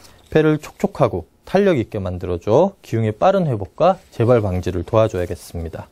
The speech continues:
보통 저희가 치료할 경우에 환자분마다 유형에 맞춰서 맞춤 치료를 하고 있는데요. 먼저 마른 환자분들 같은 경우에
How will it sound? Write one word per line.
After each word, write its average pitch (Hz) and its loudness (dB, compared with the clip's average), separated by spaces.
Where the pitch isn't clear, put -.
보통 165 2
저희가 143 0
치료할 185 -2
경우에 107 -2
환자분마다 127 0
유형에 117 0
맞춰서 104 0
맞춤 113 -2
치료를 113 -2
하고 104 0
있는데요. 95 2
먼저 127 4
마른 127 2
환자분들 127 0
같은 95 -4
경우에 98 2